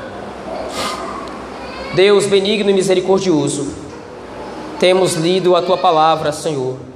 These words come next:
Nos dá a graça de poder compreendê-la. Nos ajuda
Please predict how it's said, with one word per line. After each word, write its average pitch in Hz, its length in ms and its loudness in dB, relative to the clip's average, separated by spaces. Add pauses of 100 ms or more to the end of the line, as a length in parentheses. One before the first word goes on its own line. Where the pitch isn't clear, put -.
(560)
Nos 165 220 2
dá 180 380 6
a 165 140 0
graça 160 840 0 (220)
de 160 100 -6
poder 170 300 4
compreendê-la. 180 760 2 (800)
Nos 160 160 2
ajuda 170 920 2